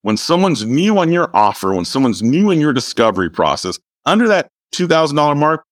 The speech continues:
it's a good way for this person to gain reps, to gain understanding, to hear all the objections, a live, uh, format, and help this person develop some confidence as the offer gets higher. Now, as your offer gets higher,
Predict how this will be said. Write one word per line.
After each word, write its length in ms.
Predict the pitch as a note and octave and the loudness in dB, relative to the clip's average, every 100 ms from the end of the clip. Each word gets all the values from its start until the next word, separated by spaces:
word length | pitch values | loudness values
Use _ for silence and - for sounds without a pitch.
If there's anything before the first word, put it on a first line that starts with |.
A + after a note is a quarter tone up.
| _ | _
it's 260 | D3+ C#3+ - - | -4 -2 -6 -4
a 100 | C#3+ | -4
good 300 | A#2+ C#3 E3 | 0 0 2
way 160 | D#3 D3+ | 0 0
for 100 | C3+ | -2
this 120 | A#2+ | -4
person 340 | C#3+ C#3 C3 | -2 -2 0
to 60 | A2 | 0
gain 260 | G2+ F2+ | 2 0
reps, 420 | E2 G#2+ D3 - - _ - | 2 2 0 -4 -20 _ -10
to 80 | A2 | -4
gain 360 | G2+ B2+ A#2+ - | 0 2 0 -2
understanding, 720 | G#2+ G2+ - - C3+ C#3+ D3+ | 0 0 -2 -2 0 2 0
to 120 | - | -4
hear 260 | G2 C3 A#2+ | -6 0 2
all 160 | A#2 A2 | 2 2
the 100 | G2+ | -2
objections, 560 | F2+ G#2 A#2+ C#3 B2+ | 0 0 0 -2 -2
a 80 | G#2 | 0
live, 440 | G#2 C#3+ D#3 D3+ - _ _ - | 2 2 2 -2 -6 _ _ -2
uh, 140 | G#2 - - | -2 -4 -2
format, 440 | A#3 E3 C#3+ - _ - | 0 2 0 -4 _ -4
and 180 | D#3 | -2
help 340 | - E3+ - - | 0 -2 -4 -6
this 160 | C#3 - | -6 -2
person 280 | D3 C3+ | -2 0
develop 240 | A#2 A#2+ G#2+ | 2 2 -2
some 140 | G#2 | -4
confidence 460 | - C#3+ B2+ A2 - | -2 -2 0 -2 -2
as 160 | A2+ G2 | -2 -2
the 100 | - | -2
offer 300 | G#2 G2+ - | 0 -2 -2
gets 280 | F2+ F2+ - | -4 -4 -4
higher. 400 | - - F2+ D2 - _ - | -8 -2 0 -2 -10 _ -2
Now, 120 | C3+ | 0
as 120 | C3+ | 2
your 120 | C3 F3 | 0 0
offer 280 | A#3 A#3+ | 0 -2
gets 200 | F#3+ F#3 | -2 -4
higher, 580 | - - G3+ D3 A2 A2+ | -4 -2 2 2 0 -4